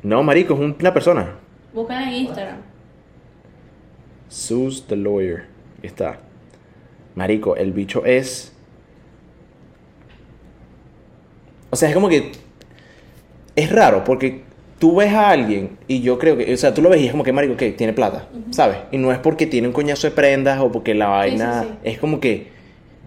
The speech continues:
Speaker 1: es porte de que tiene plata.
Speaker 2: Exacto.
Speaker 1: Me encantaría.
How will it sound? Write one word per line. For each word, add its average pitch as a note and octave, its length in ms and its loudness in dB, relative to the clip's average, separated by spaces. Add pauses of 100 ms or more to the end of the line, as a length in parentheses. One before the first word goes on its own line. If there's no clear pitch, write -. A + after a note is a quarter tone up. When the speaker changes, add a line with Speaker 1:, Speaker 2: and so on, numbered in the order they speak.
(140)
Speaker 1:
es - 140 -6
porte D3+ 400 4
de D3+ 140 4
que G#2+ 100 -2
tiene A2+ 340 0
plata. A2 480 -2
Speaker 2:
Exacto. G#3 420 -10 (1080)
Speaker 1:
Me G#2+ 80 -6
encantaría. F2+ 440 -6